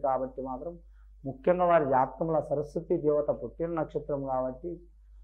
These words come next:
సరస్వతి కటాక్షం ఉంటది. పూరాషాఢ నక్షత్రం వారికి శుక్రుడు అధిపతి కాబట్టి కళ అంటే కళలు వారు ఎన్ని రకాల కళాకారులు ఉంటారో మాత్రం చిన్న పిల్లల స్థాయి నుంచి పడితే పెద్దవారి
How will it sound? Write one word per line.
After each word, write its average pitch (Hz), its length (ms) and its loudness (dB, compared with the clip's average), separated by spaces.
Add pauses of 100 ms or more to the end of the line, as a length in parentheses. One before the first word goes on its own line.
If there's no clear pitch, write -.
(280)
సరస్వతి 156 460 0
కటాక్షం 151 540 4
ఉంటది. 151 300 2 (640)
పూరాషాఢ 180 540 10 (140)
నక్షత్రం 170 360 -2 (120)
వారికి 160 340 6
శుక్రుడు 165 340 0
అధిపతి 156 480 -2
కాబట్టి 147 380 2 (680)
కళ 151 120 8 (420)
అంటే 147 200 2 (380)
కళలు 160 320 4 (1600)
వారు 156 240 8
ఎన్ని 175 240 0 (260)
రకాల 170 320 2 (100)
కళాకారులు 156 540 0
ఉంటారో 151 240 -2 (100)
మాత్రం 143 240 -6 (800)
చిన్న 165 280 -2 (100)
పిల్లల 151 300 0
స్థాయి 151 240 2
నుంచి 139 180 -8
పడితే 143 300 -6
పెద్దవారి 143 480 2